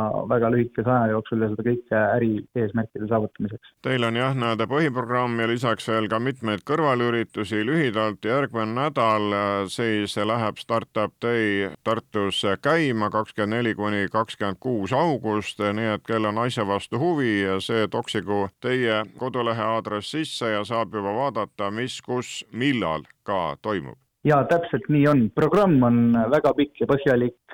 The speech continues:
Speaker 1: avastada on küll ja veel ja mina ootan hea meelega kõiki lähemalt ja kaugemalt uudistama, et mis asi see startup maailm siis ikkagi on ja mida tähendab startup mindset. Tundub alguses hirmus, aga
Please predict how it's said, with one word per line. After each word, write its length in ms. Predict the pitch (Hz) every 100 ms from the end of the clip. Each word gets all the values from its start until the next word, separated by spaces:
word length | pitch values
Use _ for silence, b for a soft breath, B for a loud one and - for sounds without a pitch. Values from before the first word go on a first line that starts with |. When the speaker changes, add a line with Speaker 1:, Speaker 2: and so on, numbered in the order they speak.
| -
Speaker 1:
avastada 800 | 160 160 127 - 127 120 120 120
on 220 | 127 120
küll 220 | 143 127
ja 80 | 120
veel 300 | 127 127 120 -
ja 320 | 127 123 117
mina 300 | 113 135 131 123
ootan 380 | 123 - 120 120
hea 60 |
meelega 460 | 120 120 117 110 107
kõiki 640 | 123 120 - - 110 110 117 B B B 156
lähemalt 320 | 139 120 110 127
ja 80 |
kaugemalt 480 | 131 120 110 117 113
uudistama, 540 | 127 123 113 - 113 110
et 100 | -
mis 140 | 131 143
asi 160 | 127 117
see 100 | 110
startup 460 | - 139 139 107 -
maailm 300 | 131 120 110
siis 160 | 117 135
ikkagi 320 | - 117 131
on 160 | 139 110
ja 80 |
mida 220 | 117 120 113
tähendab 400 | 127 117 - -
startup 400 | - 120 - - 127
mindset. 400 | 120 - 113 - B B _ _
Tundub 300 | 180 165 127 139
alguses 320 | 131 117 120
hirmus, 440 | 143 135 117 113 -
aga 160 | 131 117